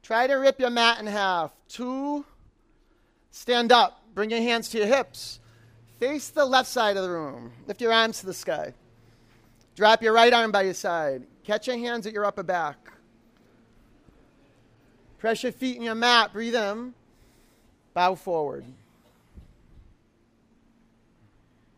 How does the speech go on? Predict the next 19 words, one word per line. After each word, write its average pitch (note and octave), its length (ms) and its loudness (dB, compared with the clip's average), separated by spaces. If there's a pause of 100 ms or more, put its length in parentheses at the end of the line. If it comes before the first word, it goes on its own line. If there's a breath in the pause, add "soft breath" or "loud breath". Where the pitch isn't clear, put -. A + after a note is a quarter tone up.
(1900 soft breath)
Foundation. E3+ 800 -4
Check D4 300 -2
your E4 100 -6
feet. B3 280 -8
Your E3+ 100 -6
feet C4+ 240 -6
are C4 80 2
on A#3+ 120 -2
twelve A3 300 2
o'clock, F#3+ 520 0
parallel G#3+ 440 2
to F#3 100 -16
one F3 180 -10
another. E3+ 380 -10 (1080 soft breath)
Or B3 160 10
pigeon-toed, G3 1000 0 (680 soft breath)
but G3 220 2
be A#3 180 -2
masterful, G#3 960 2